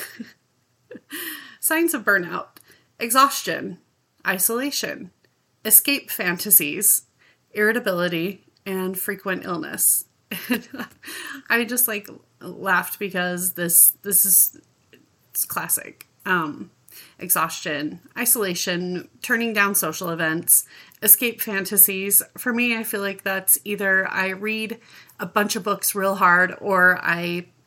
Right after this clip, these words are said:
play a lot of games on my phone and I just absolutely zone out.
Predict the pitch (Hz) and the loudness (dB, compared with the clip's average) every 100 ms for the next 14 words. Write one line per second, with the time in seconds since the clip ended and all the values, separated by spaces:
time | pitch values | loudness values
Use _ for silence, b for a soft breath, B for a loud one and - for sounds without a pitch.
0 | - - 202 196 185 185 180 165 180 185 | -14 -8 -4 -2 -2 -2 -4 -4 -2 -4
1 | 180 185 180 170 175 175 180 B B B | -4 -2 -2 0 0 -2 -6 B B B
2 | 196 170 175 - - 175 - 185 180 175 | -2 -2 0 -2 0 -2 -4 -4 -4 -2
3 | 175 170 151 156 - - | -2 -2 -2 -4 -8 -14